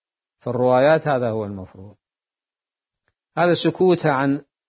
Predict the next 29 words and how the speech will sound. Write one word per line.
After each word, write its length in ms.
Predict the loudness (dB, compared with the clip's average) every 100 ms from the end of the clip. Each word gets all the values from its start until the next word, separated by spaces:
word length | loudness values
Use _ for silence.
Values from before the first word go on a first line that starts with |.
| _ _ -8
عن 200 | -6 -4
أرش 380 | -4 -6 -4 -4
البكارة 560 | -4 -4 -2 -2 0
وهي 340 | 0 2 2 0
في 160 | -2
مقام 400 | -2 -2 -2 -2
البيان، 680 | -4 -4 -2 -2 -2 -6 -10 -14 _ -20 _ _ _ _
هذا 180 | -4 -2
يعتبر 340 | -2 -2 -4
قرينة 440 | -4 -4 -4 -4 -4
على 200 | -4 -4
عدم 380 | -4 -4 -6
وجوب 400 | -6 -8 -8 -10 -8
أرش 500 | -8 -8 -10 -10 -12
البكارة 800 | -12 -12 -10 -8 -8 -10 -16 -20 _ _ _ _ _ _ _
بالإضافة 1000 | -2 0 2 2 4 4 4 4 2 2
إلى 280 | 2 2 0
مهر 300 | -2 -4 -6
المثل. 540 | -8 -10 -14 -18 -20 -20 _ _ _ _ _ _ _ _ _ _ -18
إن 80 | -12
عدم 380 | -8 -2 0 0
وجوب 260 | 0 0
أرش 220 | 0 -2
البكارة 540 | -4 -4 -2 0 0 0
ما 100 | 0
يعني 200 | -2 -2
عدم 280 | -2 0 0
وجوب 260 | 0 2
أصلا، 520 | 2 2 -2 -6 -6